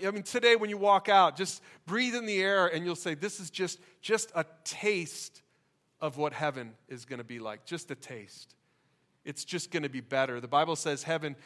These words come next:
the Bible says in this, in this passage that, that God is go-, that heaven's gonna come down. He's go-, the, the old, this old,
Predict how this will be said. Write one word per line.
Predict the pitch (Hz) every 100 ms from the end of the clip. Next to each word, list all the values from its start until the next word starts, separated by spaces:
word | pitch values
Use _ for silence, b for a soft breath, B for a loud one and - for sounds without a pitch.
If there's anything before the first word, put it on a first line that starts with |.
| B -
the |
Bible | 147 170 175
says | - 175
in | 160 160
this, | 147 - -
in | 151
this | 151
passage | - 170 165 - 147 -
that, | 147 B B B
that | 151 139
God | 175 180
is | 156
go-, | 175 143
that | 160
heaven's | - 196 196 175
gonna | 180
come | - 190 175
down. | 175 175
He's | 175 151
go-, | 175
the, | 147 170 -
the | 170 -
old, | 190 208 196 151 B -
this | 185 -
old, | 202 220 220 208